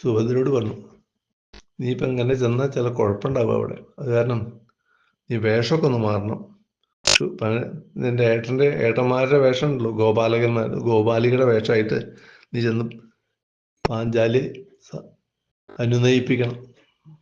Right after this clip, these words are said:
അപ്പൊ സുഭദ്രയ്ക്ക് കാര്യം പിടികിട്ടി. അർജുനൻ അവിടെ നിന്നേ ഉള്ളൂ. സുഭദ്ര അങ്ങനെ ഒരു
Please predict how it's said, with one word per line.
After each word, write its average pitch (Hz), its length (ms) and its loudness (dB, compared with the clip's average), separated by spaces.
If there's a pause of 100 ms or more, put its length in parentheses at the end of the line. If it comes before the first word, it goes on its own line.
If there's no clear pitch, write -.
(800)
അപ്പൊ 196 160 -12
സുഭദ്രയ്ക്ക് 139 480 2
കാര്യം 131 360 2
പിടികിട്ടി. 117 400 -2
അർജുനൻ 127 360 0
അവിടെ 139 160 0
നിന്നേ 135 160 0
ഉള്ളൂ. - 320 -4
സുഭദ്ര 135 400 0
അങ്ങനെ 156 360 0 (460)
ഒരു 143 280 -2